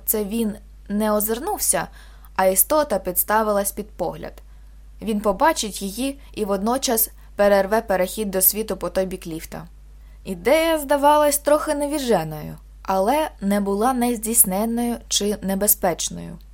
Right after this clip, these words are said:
Що найгірше може скоїтись? Істота завадить йому вистрибнути з ліфта? У такому разі доведеться завершити перехід.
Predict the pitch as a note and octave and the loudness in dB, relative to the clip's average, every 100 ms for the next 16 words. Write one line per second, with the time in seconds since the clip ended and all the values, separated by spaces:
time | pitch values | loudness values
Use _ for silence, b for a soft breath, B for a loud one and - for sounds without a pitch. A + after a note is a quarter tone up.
0 | - - - - - - B3 F#3+ F3 G3 | -20 -20 -20 -14 -2 0 0 -2 -4 -4
1 | D#4+ - G3+ F#3 F#3+ A3 - G#3+ D#3+ - | -6 -4 -4 -4 0 -2 0 0 0 -4
2 | E3+ - b b b b F#3 - G#3 G#3+ | -12 -12 b b b b -2 0 2 2
3 | F#3+ F#3+ F#3+ G3 F#3+ F#3+ F#3+ F#3+ F#3 - | 2 2 2 2 0 -4 -2 0 0 -2
4 | F#3 F#3+ - F#3 F#3 F#3 F#3 G#3 - - | 0 0 -2 -6 -6 -2 -2 -2 -6 -8
5 | E3+ - - b b - - - E3 D#3+ | -10 -12 -20 b b -20 -20 -14 -8 -4
6 | F3+ G#3 B3+ B3+ B3 A3+ A#3 - F#3 F3+ | 0 2 4 6 6 4 0 -4 -6 -4
7 | F3 F#3+ A#3+ A#3 G3+ E3+ E3+ F3+ F#3 F#3 | 0 0 2 0 -2 -2 -4 -4 -6 -6
8 | F3+ F#3 - D3+ | -4 -6 -6 -12